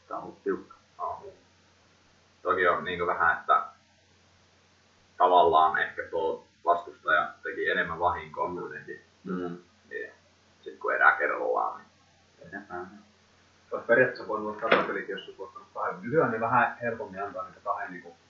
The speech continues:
Speaker 3: pisteen voittoja niinku per erä.
Speaker 1: Mm.
Speaker 3: Tuossa kahden
Speaker 1: Niin on,
Speaker 3: kuitenkin
Speaker 1: joo.
Speaker 3: se on satutti ekassa erässä. Tiputti kerran. Ja
Speaker 1: Mm.
Speaker 3: toisella kertaa satutti. Siis se periaatteessa olisi voinut voittaa kahdellakin pisteellä, ja sitten jos
Speaker 1: Mm.
Speaker 3: nää kaksi tää toinen,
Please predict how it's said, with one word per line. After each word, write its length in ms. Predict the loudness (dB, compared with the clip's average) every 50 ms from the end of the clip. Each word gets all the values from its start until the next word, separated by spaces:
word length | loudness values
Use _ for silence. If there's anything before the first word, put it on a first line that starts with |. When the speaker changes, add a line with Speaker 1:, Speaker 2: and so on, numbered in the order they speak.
| _
Speaker 3:
pisteen 400 | -20 -20 -20 -16 -14 -12 -12 -14 -16 _ _ _ -10 -6
voittoja 340 | -6 -6 -6 -6 -8 -10 -10
niinku 160 | -10 -10 -10
per 120 | -8 -8 -8
erä. 360 | -8 -6 -2 -2 -2 -2 -4 -8 -16 -14
Speaker 1:
Mm. 360 | -12 -10 -8 -8 -8 -8 -8 -10 -14 _ _ _
Speaker 3:
Tuossa 180 | -16 -14 -4 -2
kahden 220 | 0 2 2 2
Speaker 1:
Niin 140 | 0 0 0
on, 60 | 0
Speaker 3:
kuitenkin 300 | 2 2 2 2 0 -4
Speaker 1:
joo. 100 | -6 -4
Speaker 3:
se 60 | -4
on 60 | -4
satutti 280 | -4 -6 -8 -8 -8 -10
ekassa 360 | -8 -6 -6 -6 -6 -4 -4
erässä. 320 | -4 -2 -4 -4 -4 -6 -6 -8 -12 _ _ -20 -20 _ _ _ _ _ _ _ _ _ _ _ _ _ _
Tiputti 360 | -12 -10 -8 -8 -8 -8 -10 -8
kerran. 520 | -6 -4 -4 -4 -2 -2 -2 -2 -2 -4 -10 -14 _ _ _ _ _ _ _ _ _ _ _ _ _ _ _ _ _ _ _
Ja 140 | -4 -4 -4
Speaker 1:
Mm. 80 | -4 -4
Speaker 3:
toisella 280 | -6 -6 -6 -6 -8
kertaa 260 | -10 -10 -10 -8 -8
satutti. 320 | -8 -10 -12 -14 -14 -16 -18 -20
Siis 240 | -20 -20 -20 -14 -14
se 80 | -12 -4 0
periaatteessa 540 | 0 2 2 2 0 0 -2 -6 -10 -8 -10
olisi 160 | -10 -10 -10
voinut 340 | -10 -8 -8 -8 -10 -10 -8
voittaa 280 | -8 -8 -8 -8 -12 -16
kahdellakin 440 | -12 -12 -10 -10 -12 -12 -16 -20 -20
pisteellä, 440 | -20 -20 -18 _ -10 -10 -8 -8
ja 60 | -10 -12
sitten 220 | -14 -14 _ -10
jos 80 | -10 -10 -10
Speaker 1:
Mm. 80 | -8 -6
Speaker 3:
nää 200 | -4 -4 -6 -6 -8
kaksi 260 | -10 -10 -10 -10 -10
tää 100 | -10 -10
toinen, 280 | -10 -10 -12 -14 -14